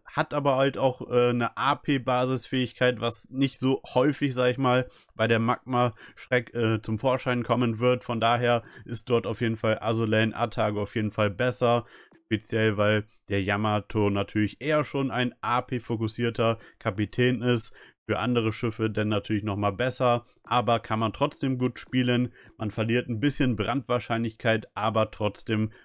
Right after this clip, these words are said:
wird man fast ähnliche Ergebnisse damit erzielen können. Aber wie gesagt, ich werde auf jeden Fall Asolan Atago in der Runde nutzen. Das ist natürlich die perfekte Kombination.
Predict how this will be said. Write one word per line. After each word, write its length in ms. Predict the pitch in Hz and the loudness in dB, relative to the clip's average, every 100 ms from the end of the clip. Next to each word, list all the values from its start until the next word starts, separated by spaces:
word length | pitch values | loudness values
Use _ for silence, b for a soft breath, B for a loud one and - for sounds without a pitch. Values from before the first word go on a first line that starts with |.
| B | B
wird 220 | 107 - | -4 -2
man 160 | 104 98 | -2 -2
fast 420 | - 123 - - | -2 -2 -4 -4
ähnliche 560 | 113 110 107 117 104 - B | -2 0 0 2 0 -2 B
Ergebnisse 640 | - 101 107 101 101 98 98 | -6 0 0 0 -2 -4 -2
damit 320 | 95 98 101 | -2 -2 -4
erzielen 640 | 104 - 104 90 92 92 | -4 -4 -4 -2 -2 -2
können. 400 | - 151 95 - _ _ _ - | 0 0 0 -6 _ _ _ 0
Aber 580 | 120 127 120 123 123 127 | 2 2 2 2 2 0
wie 100 | 196 | 0
gesagt, 500 | 185 151 151 151 - | 0 2 0 0 -4
ich 260 | 196 160 135 | -2 -2 -2
werde 240 | 143 135 | 0 0
auf 100 | 135 | 0
jeden 160 | 139 131 | -2 -2
Fall 300 | 135 127 - | 0 0 0
Asolan 560 | 123 120 117 117 117 - | 0 2 2 2 2 -2
Atago 560 | 123 135 139 127 127 120 | -4 -2 2 2 2 0
in 80 | |
der 100 | 120 | 2
Runde 320 | 117 120 120 117 | 2 2 2 2
nutzen. 380 | 120 113 - | 0 -2 -4
Das 120 | 113 107 | -4 -4
ist 120 | 104 | -4
natürlich 320 | 113 113 110 | -4 -2 -4
die 140 | 113 | -4
perfekte 760 | 107 - 113 - 131 127 - 117 | -6 -4 -4 -4 -4 -4 -2 -2
Kombination. 920 | - 117 117 113 107 - 120 120 113 | 0 0 0 -2 -2 -2 0 0 -2